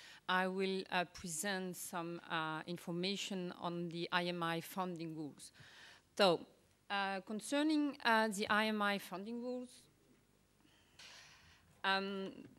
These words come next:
as mentioned by Michel Goldman before, any party, uh, interested in I M I and carrying out activity in line with the I M I objective and established in a member state or in a country associated to the same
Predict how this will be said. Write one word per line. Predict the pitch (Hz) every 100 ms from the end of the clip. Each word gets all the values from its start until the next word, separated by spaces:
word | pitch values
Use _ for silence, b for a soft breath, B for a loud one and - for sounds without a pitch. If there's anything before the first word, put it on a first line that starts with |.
| _ -
as | 208 208
mentioned | 214 277 - 285 277
by | 226 214
Michel | 214 226 208
Goldman | 196 190 196 196 196
before, | 180 - 214 208 185 -
any | 226 254
party, | - - 214 233 - 208 175 - B B B 175
uh, | 170 165 -
interested | 185 - 247 233 - 226
in | 202
I | 185 185
M | 185
I | 185 175 165 -
and | 180 180
carrying | - 226 220
out | 196 190 170 -
activity | 175 - - 220 - - 202
in | - 185 190
line | 196 190 190
with | 185
the | 190 -
I | 180
M | 185 185
I | 180 175
objective | 180 - 190 175 - 180 170
and | 170
established | 165 - 190 180 180 170 -
in | 180 180
a |
member | 175 185 185
state | - - 165 156 165
or | 165
in | 170 170
a |
country | - - 196 196 - 175
associated | 175 - 180 - - 185 - 180 -
to | 170
the | 165
same | - 180 160